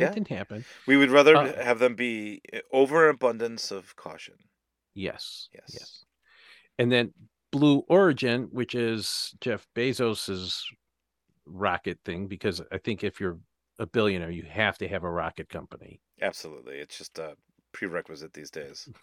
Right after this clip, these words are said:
Speaker 2: <laughs> Now, now, I, I'm, I'm gonna ask you guys, uh, if you're driving, don't do this, but <laughs> if you're not, Google Blue Origin New Shepard.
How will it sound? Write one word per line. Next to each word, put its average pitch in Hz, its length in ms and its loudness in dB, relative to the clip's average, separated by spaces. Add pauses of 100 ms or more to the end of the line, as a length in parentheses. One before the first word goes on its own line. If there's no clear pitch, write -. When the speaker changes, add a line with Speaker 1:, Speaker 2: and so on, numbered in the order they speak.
Speaker 2:
<laughs> - 260 -6
Now, 160 200 0 (360)
now, 135 140 2 (320)
I, 143 160 4 (120)
I'm, 131 220 2 (800)
I'm 135 120 2
gonna 135 180 0 (500)
ask 147 300 2
you 185 100 0
guys, 143 560 4 (260)
uh, 123 220 2
if 147 140 0
you're 175 80 6
driving, 175 360 8
don't 156 200 4
do 117 100 0
this, 95 240 -2 (680)
but 120 200 4 (840)
<laughs> - 320 4
if - 240 4
you're 214 120 10
not, 131 340 6 (1300)
Google 175 560 6 (200)
Blue 156 440 4 (100)
Origin 131 880 2 (800)
New 123 600 2
Shepard. 95 580 0